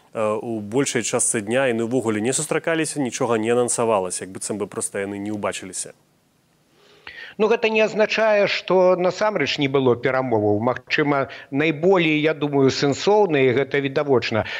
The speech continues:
Speaker 2: э, так і ёсць. Перамовы ідуць якраз за кулісамі. Тое, што мы вось убачылі ў нядзелю і што было разлічана на шырокую публіку, гэта такія танныя страшылкі. Таму што, э, гэта,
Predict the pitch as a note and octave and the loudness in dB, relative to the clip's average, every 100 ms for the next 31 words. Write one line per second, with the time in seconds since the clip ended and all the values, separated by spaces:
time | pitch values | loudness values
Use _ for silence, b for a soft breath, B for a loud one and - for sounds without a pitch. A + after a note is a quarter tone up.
0 | B B2 A#2+ A#2+ A#2 C3 C3 - B2+ E3+ | B 2 4 4 2 -4 -6 -6 -6 0
1 | G#3 - - - D3 D3+ F#3 F3+ E3 D3+ | 2 0 -4 -2 -2 0 2 4 2 2
2 | E3+ E3+ E3 - E3 D#3+ B2+ C3+ C#3 G3+ | 0 0 0 0 0 0 0 -4 -2 -2
3 | F#3 C3+ - G#2 G#2 G2+ - G3 F3+ - | 0 0 0 -2 0 -2 2 4 4 2
4 | E3+ F3+ E3 D#3+ - E3+ D3+ D#3 D3 C#3+ | 0 4 4 4 2 0 2 0 0 0
5 | C#3+ D3 D3 D3 C#3 G#3 F3+ C3+ A2+ - | 2 4 4 0 0 0 4 4 2 0
6 | B2+ C3+ C3 C3+ A#2 C#3 B2+ A#2+ A#2+ A#2+ | 0 2 4 2 0 -2 0 -2 0 0
7 | B2 B2 A#2 B B B - - D3 C#3 | 0 0 -2 B B B -6 -2 2 2
8 | E3 D#3+ G3+ A3 G#3+ G3+ F#3 A3 G#3 G#3 | 2 0 0 0 0 2 2 0 -2 -6
9 | G3 F#3+ F3+ F3+ G3 F#3+ F#3 F3 D3+ - | -2 0 0 0 0 0 2 2 0 -4
10 | D#3+ D#3+ - B2+ G#2 - F2+ - B B | -4 -2 0 0 -2 -6 -10 -12 B B
11 | B C3+ D3+ C#3 - C#3 A#2+ B B B | B -6 -4 -6 -2 0 0 B B B
12 | C3+ C#3+ D3 C3+ D#3 D3 C3+ A2 | 2 4 2 2 0 0 -2 -2